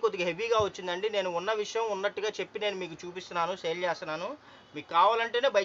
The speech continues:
చేసుకోండి, తర్వాత మళ్ళీ నాకు కంప్లైంట్ అయితే పెట్టద్దు. ఈ మిస్టేక్ ఏంటంటే చీర మొత్తం మీద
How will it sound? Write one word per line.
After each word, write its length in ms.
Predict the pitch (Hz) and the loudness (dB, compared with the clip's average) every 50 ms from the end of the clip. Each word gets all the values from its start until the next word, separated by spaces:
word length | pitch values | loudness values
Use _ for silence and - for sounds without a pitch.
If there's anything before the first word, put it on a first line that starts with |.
| 175 208 | 2 0
చేసుకోండి, 360 | 196 - - 185 156 147 143 - 180 | -4 -2 -2 -4 -4 -4 -4 -4 -2
తర్వాత 240 | 170 196 214 214 214 202 | 0 0 0 0 0 -2
మళ్ళీ 160 | 196 196 214 - - | -2 -2 0 0 0
నాకు 120 | 277 - - 165 | 0 0 0 -2
కంప్లైంట్ 360 | 165 165 196 208 202 190 202 | -2 0 0 0 0 0 -2
అయితే 140 | 190 185 180 185 | -4 -4 -4 -4
పెట్టద్దు. 360 | 185 - - 180 160 175 208 262 311 - - - - - - - 139 147 | -4 -2 -4 -6 -4 -4 -6 -6 -6 -8 -14 -20 -20 -20 -20 -14 -10 -8
ఈ 60 | 151 160 | -8 -6
మిస్టేక్ 340 | 170 156 - 226 226 214 - 214 | -8 -4 -2 -2 -2 0 0 -2
ఏంటంటే 260 | 202 202 202 202 - - - - | 0 0 0 0 0 -2 -2 -2
చీర 180 | 208 208 214 196 190 | 0 0 0 0 0
మొత్తం 240 | 185 - - 220 208 | -2 -2 -4 -4 -4
మీద 120 | 220 214 | -4 -6